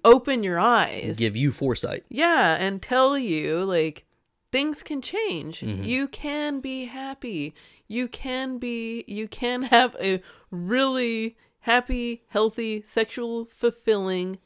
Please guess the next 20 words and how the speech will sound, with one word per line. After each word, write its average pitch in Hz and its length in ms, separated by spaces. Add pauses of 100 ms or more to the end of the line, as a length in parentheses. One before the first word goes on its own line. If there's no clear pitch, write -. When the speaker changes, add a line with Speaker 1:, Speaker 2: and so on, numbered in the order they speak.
Speaker 1:
relationship. 170 1040
Speaker 2:
With 113 160
the 110 80
right 104 180
person. - 360 (100)
Speaker 1:
Yeah. 403 640 (480)
And, 214 440 (580)
uh, - 200 (240)
I 233 120
don't 190 140
know, 165 240
it's, 202 380 (1300)
it 208 180
doesn't, 233 460
and 247 160
it 220 120
doesn't 220 320
have 190 220
to 185 80
take - 440